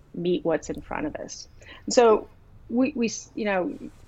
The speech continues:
you mentioned that there's been an increase in the last year. I've noticed that, and I've also seen the pandemic kind of reveal, like what you said,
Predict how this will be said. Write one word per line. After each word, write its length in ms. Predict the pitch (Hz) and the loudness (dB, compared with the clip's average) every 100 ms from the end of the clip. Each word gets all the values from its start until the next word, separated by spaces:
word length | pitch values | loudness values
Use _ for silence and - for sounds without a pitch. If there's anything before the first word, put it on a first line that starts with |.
| - | -10
you 120 | - 208 | -4 2
mentioned 500 | 214 214 - 185 165 | 2 2 -2 -4 -4
that 80 | 165 | -4
there's 160 | 175 | -4
been 140 | 180 165 | -2 -4
an 120 | 151 | -4
increase 500 | 180 180 - 175 160 | -4 -4 -2 -4 -4
in 120 | 160 | -6
the 240 | 165 170 - - - | -6 -6 -8 -12 -6
last 440 | 185 160 160 - | -2 0 -2 -4
year. 280 | 190 - 165 - - - - | -2 -2 -6 -12 -20 -20 -10
I've 340 | - 220 233 214 196 | 0 2 2 0 -4
noticed 460 | 196 185 180 - | -2 -2 -4 -6
that, 340 | 175 160 165 - - - - - - | -6 -4 -4 -8 -14 -20 -20 -12 -6
and 440 | 254 254 208 185 | -2 -2 -2 -2
I've 220 | - 190 | -2 -2
also 760 | - 196 196 - 190 175 175 - - - - - | 0 0 0 -2 -2 -2 -4 -10 -16 -20 -20 -20
seen 640 | 190 - 226 208 196 180 | -14 -6 -4 -2 -4 -6
the 200 | 165 165 151 | -4 -4 -6
pandemic 560 | - 175 170 175 175 - | -8 -6 0 0 0 -2
kind 240 | - 180 | -4 -4
of 160 | 165 156 | -4 -4
reveal, 800 | 165 160 170 180 175 160 156 180 175 - | -4 -2 2 4 6 6 4 0 -10 -8
like 160 | 156 - | -6 -6
what 120 | - - | -8 -10
you 120 | 165 | -6
said, 260 | - 165 | -2 0